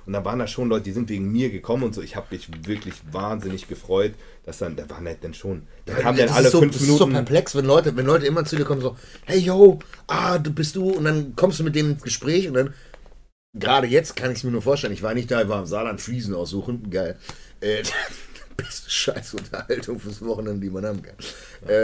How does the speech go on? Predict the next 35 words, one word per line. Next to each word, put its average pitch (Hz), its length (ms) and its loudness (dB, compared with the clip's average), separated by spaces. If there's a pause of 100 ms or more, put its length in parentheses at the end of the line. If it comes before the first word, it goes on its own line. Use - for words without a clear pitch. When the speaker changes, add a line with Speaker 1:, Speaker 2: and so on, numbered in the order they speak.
Speaker 2:
Äh, 101 60 -4 (140)
aber 123 160 -2
wenn, 131 100 2
dann 123 140 0
mit, 101 120 -2
wenn 123 80 0
du 120 60 0
mit 107 80 -2
den 104 100 -4
Leuten 104 240 2
redest 135 360 0
und 101 240 -8
gerade 107 260 0
durch 101 140 -4
den 98 100 -8
Podcast 117 400 -4
und 98 60 -10
Co., 151 220 -2 (1200)
man 120 220 2
Speaker 1:
Das 123 60 -4
ist 104 80 -8
ja 127 60 0
Speaker 2:
kennt 175 120 2
Speaker 1:
alles. 117 120 -2
Speaker 2:
uns 117 180 -2
ja. 85 280 -4 (260)
Speaker 1:
Ja. 80 100 -8
Speaker 2:
Genau, 151 220 6
äh, 120 240 -2
da-, 135 120 4
das 135 160 2
Problem 156 260 2
ist 151 100 0
ja 135 120 6
auch, 135 140 2